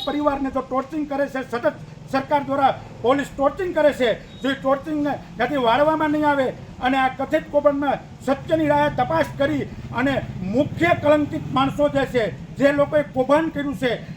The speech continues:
એમને સાવરવા માટે ને એમને બહાર કાઢવા માટે અમારા મોભી હીરાભાઈ અર્જનભાઈ જોટવાને આ કૌભાંડ માથે ઓઢાડવા માટે, એમને સ્વીકૃત કરાવવા માટે, એને સ્વીકારવા માટે દબાણ કરી રહી છે સરકાર. આ આહિર સમાજ ક્યારેય કોઈ દી સાખી લેવાનો નથી ને આવનારા દિવસોમાં જો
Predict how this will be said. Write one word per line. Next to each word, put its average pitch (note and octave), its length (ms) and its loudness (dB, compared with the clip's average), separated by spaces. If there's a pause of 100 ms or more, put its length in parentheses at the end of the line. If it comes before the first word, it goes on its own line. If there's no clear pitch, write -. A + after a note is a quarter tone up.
એમને C#4+ 280 2
સાવરવા D#4 500 0
માટે C#4 380 0 (200)
ને B3+ 160 -2 (140)
એમને E4 220 2
બહાર D4+ 200 4
કાઢવા C#4+ 320 0
માટે C#4 260 -2 (340)
અમારા C4 300 2
મોભી C4 320 0
હીરાભાઈ C4+ 380 2
અર્જનભાઈ C4 440 -2
જોટવાને D4+ 400 2 (340)
આ A#3+ 100 -2
કૌભાંડ C4 460 2
માથે C4 280 4
ઓઢાડવા D4 380 2
માટે, C4 320 -4 (200)
એમને B3 200 0
સ્વીકૃત E4 420 -6
કરાવવા D4 280 4
માટે, C#4 280 -2 (320)
એને C4+ 200 0
સ્વીકારવા D#4 440 0
માટે C#4+ 200 -2
દબાણ E4+ 320 4
કરી D4 220 -2
રહી C#4+ 180 -4
છે B3+ 80 -2
સરકાર. B3+ 380 0 (260)
આ A#3 80 0
આહિર B3 220 2
સમાજ B3+ 280 0
ક્યારેય A#3 240 0
કોઈ A3 120 -4
દી A3 160 -10
સાખી G3 240 -6
લેવાનો F#3+ 220 0
નથી E3+ 280 -10 (240)
ને G#3+ 100 -4
આવનારા A#3+ 460 0
દિવસોમાં D4+ 520 0 (340)
જો B3 160 4